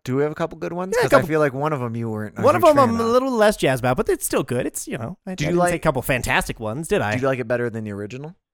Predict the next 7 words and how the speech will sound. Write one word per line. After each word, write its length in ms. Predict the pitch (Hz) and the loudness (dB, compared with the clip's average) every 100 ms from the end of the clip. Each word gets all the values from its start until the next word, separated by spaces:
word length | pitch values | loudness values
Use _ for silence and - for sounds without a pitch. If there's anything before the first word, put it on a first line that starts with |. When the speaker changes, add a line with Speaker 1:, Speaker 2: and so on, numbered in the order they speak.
| _ _ _ _ | _ _ _ _
Speaker 2:
Yes. 400 | 123 98 - - _ _ _ - | -4 -4 -6 -12 _ _ _ -6
Yes, 180 | - | -4
I 40 | 220 | -4
did. 240 | 101 - - | -6 -10 -10
Speaker 1:
You 80 | 117 | -12
have 80 | |
forty, 480 | - 120 117 113 110 | -6 -6 -4 -6 -8